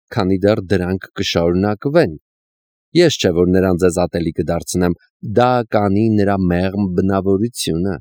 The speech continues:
Ձեր կողմից նրան լքելը և դրա հետևանքները Լինթոնին դարձրել են լեդի։ Շնորհակալություն մի սպասեք ձեր այդ վեհանձն նվիրվածության համար։ Ես լսում էի, նա Զիլահին նկարագրում էր,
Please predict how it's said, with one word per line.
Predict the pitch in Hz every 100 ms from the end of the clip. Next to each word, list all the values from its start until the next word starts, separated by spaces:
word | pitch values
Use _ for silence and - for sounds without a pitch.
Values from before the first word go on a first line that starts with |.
| _ _ _ _ _ _ _ _
Ձեր | 101 110 113
կողմից | - 98 104 117 131 -
նրան | 104 98 104 117 95
լքելը | 90 - 110 117 107
և | 92 95 85
դրա | 92 104
հետևանքները | 92 87 90 90 90 - 127 147 123 - _ -
Լինթոնին | 110 151 - 107 143
դարձրել | 123 104 - 92 98 123
են | 120 110 -
լեդի։ | 95 107 131 87 - _ _ _ _ _ _ _ _ -
Շնորհակալություն | 117 123 123 120 120 117 117 - 156
մի | 170
սպասեք | 185 - 90 90 95 80
ձեր | 95 92
այդ | 90 80
վեհանձն | 92 85 87 82 87 90
նվիրվածության | 85 82 82 87 85 82 - 82 80
համար։ | 78 80 78 80 - _ _ _ _ _ _ _ _
Ես | 92 117 107 117
լսում | 110 - - 147 139
էի, | 95 85 - _ _
նա | 107 139 -
Զիլահին | 110 92 110 101 98 87 131 143
նկարագրում | 110 - 98 104 98 143 151
էր, | 104